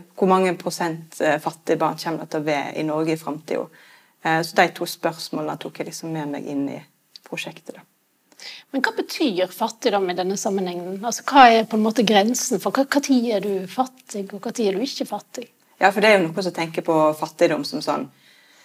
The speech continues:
Speaker 1: folk som svelter, folk som ikke har tak over hodet, eller som ikke har de mest grunnleggende tingene. Eh, og det er jo den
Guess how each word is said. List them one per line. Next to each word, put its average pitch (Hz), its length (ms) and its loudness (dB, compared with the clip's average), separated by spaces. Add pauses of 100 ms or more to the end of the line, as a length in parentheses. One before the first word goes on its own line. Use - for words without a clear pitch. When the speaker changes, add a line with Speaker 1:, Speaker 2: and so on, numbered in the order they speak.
(460)
Speaker 1:
folk 196 220 10
som 185 100 4
svelter, 165 560 4 (220)
folk 180 180 6
som 175 160 -2
ikke 165 240 2
har 160 160 4
tak 160 380 -6
over 160 180 -2
hodet, 156 380 4 (180)
eller 160 260 0
som 165 220 -6
ikke 170 160 0
har 165 240 6
de 156 160 -2
mest - 240 -8
grunnleggende 160 640 0
tingene. 156 480 -2 (300)
Eh, 175 260 2
og 175 160 0
det 208 160 10
er 180 140 10
jo 185 100 4
den 175 260 -4